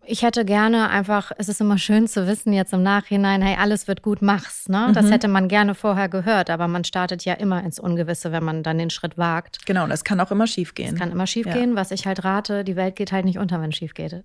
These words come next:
Speaker 1: So, also
Speaker 2: Mhm.
Speaker 1: operier's nicht am offenen Herzen, am Ende gehst du natürlich mit einem gebrochenen Herzen, äh, nach Hause, wenn du es eben nicht schaffst. Aber du hast es versucht.
Speaker 2: Mhm.
Speaker 1: Und dieses Rumsitzen und Denken, „Hätte ich, hätte ich, was wäre, wenn“,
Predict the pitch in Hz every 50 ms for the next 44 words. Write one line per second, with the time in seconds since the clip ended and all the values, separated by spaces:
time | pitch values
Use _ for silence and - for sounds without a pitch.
0 | _ - - 185 180 175 170 - 190 185 180 202 202 196 208 208 220 226 220 208
1 | 208 - 220 202 202 190 180 185 180 - 190 185 175 214 220 226 233 - - -
2 | 240 233 233 214 - - - - - - - - _ - 196 190 190 190 196 202
3 | 202 185 196 208 196 - 196 190 180 - 208 190 202 202 196 196 190 180 180 190
4 | 196 214 226 202 190 190 196 196 196 - - 214 202 196 190 190 143 170 180 180
5 | 180 185 180 180 185 185 190 196 214 226 202 214 180 185 190 190 185 - - 202
6 | 196 208 214 - - - - - 202 208 220 - - - - - - - - -
7 | - - - - - - - _ - 214 202 220 196 208 220 214 208 - 196 -
8 | - 208 196 175 196 233 285 349 - - - - - - _ _ _ - 185 185
9 | 196 185 214 208 214 214 196 - - - - - - 185 214 226 240 214 233 220
10 | 226 - - 202 190 175 202 185 185 185 185 190 226 226 - 226 - - 185 -
11 | - 226 233 226 - 220 - 202 214 220 214 - 196 196 190 - 190 202 196 185
12 | 190 175 190 202 208 208 220 220